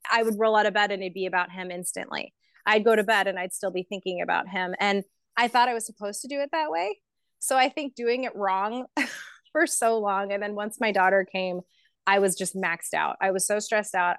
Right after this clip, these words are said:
I had completely forgot about, forgotten about me. And I, I had to learn, you know,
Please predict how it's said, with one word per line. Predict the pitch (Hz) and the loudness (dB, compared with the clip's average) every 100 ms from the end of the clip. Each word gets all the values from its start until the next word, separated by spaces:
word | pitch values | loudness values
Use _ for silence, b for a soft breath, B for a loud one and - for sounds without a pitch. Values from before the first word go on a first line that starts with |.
| _ - | _ -2
I | 190 | 0
had | 185 | -2
completely | 202 214 196 196 | -6 -4 -4 -2
forgot | 190 180 | 2 2
about, | 185 180 - _ - | 2 -2 -4 _ -4
forgotten | 208 196 202 208 | 0 2 2 0
about | 165 165 160 - | -2 -2 -2 -6
me. | 170 180 220 160 - B B B B - | -6 0 0 0 -4 B B B B 2
And | 214 202 196 190 185 185 185 175 - _ _ - | 4 6 4 4 0 -2 -6 -8 -16 _ _ -6
I, | 202 214 220 208 196 | 0 2 2 0 -2
I | 202 | -4
had | 202 196 | -4 -2
to | 196 | -2
learn, | 180 196 190 180 175 175 | -2 -2 -2 -2 -4 -8
you | - 202 | 0 2
know, | 175 170 170 | 4 4 2